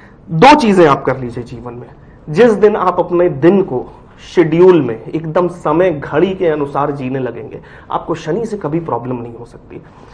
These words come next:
मतलब इसका ये कि अगर मैं सुबह आठ बजे उठता हूं तो मैं आठ बजे ही उठूंगा,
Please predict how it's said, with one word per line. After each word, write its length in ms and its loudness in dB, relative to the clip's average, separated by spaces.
मतलब 520 0
इसका 280 2
ये 380 4
कि 80 -2
अगर 300 6
मैं 80 6
सुबह 260 0
आठ 260 2
बजे 200 -2
उठता 260 -2
हूं 140 -2
तो 80 -6
मैं 180 -4
आठ 220 -2
बजे 420 -2
ही 200 -4
उठूंगा, 420 -8